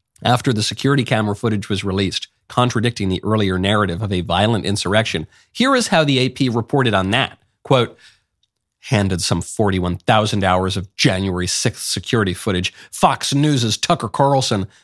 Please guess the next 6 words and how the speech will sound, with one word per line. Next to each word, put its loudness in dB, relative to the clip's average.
has 4
launched 2
an 2
impassioned 0
new 6
effort 2